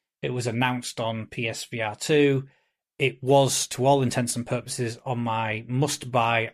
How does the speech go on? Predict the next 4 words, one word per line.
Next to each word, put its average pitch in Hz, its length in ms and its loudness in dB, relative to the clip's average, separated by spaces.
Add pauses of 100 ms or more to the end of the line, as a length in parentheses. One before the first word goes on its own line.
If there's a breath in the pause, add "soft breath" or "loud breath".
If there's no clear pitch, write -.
at 151 240 0
launch, 113 680 0 (540)
and 120 300 0
then 120 480 2